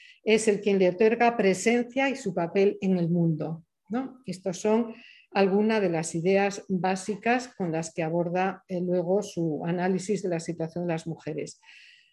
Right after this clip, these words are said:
Los, los hombres son, por tanto, los que imponen los esquemas de pensamiento y los que determinan esa condición de la mujer como otra, ¿no?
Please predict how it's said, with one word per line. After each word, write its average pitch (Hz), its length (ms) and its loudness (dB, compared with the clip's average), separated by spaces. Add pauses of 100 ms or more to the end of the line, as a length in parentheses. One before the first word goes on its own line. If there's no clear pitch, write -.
(340)
Los, 208 280 6 (280)
los 214 240 2
hombres 269 300 4
son, 214 260 2
por 202 240 -2
tanto, 240 680 2 (220)
los 196 400 4
que 185 180 4
imponen 190 640 4
los 170 160 -4
esquemas 190 400 -2
de 180 100 0
pensamiento 196 1000 0 (320)
y 214 120 2
los 190 280 4
que 202 100 2
determinan 196 880 2
esa 202 300 -2
condición 196 500 0
de 196 100 0
la 170 100 2
mujer 190 500 0
como 160 320 2
otra, 147 380 -6
¿no? 220 240 -8